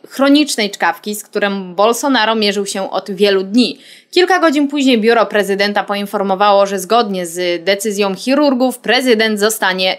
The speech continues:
przetransportowany do szpitala w São Paulo, gdzie przejdzie dodatkowe badania.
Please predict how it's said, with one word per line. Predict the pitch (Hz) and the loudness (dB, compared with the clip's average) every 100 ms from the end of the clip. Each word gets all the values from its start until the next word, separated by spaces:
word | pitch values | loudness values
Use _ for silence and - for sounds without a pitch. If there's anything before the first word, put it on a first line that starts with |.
| - | -4
przetransportowany | 277 277 302 277 233 226 226 254 185 | -4 -2 -2 -2 -4 -2 -2 0 -2
do | 175 | -6
szpitala | - 185 165 170 | -6 -2 -2 -2
w | |
São | - 190 220 | 0 0 2
Paulo, | 180 143 87 - _ - - 233 | 0 0 -4 -14 _ -20 -12 -2
gdzie | 226 | -2
przejdzie | 233 208 277 254 | 0 0 2 2
dodatkowe | 208 233 233 185 170 | 2 2 0 -2 -2
badania. | 175 196 180 - | 0 2 2 0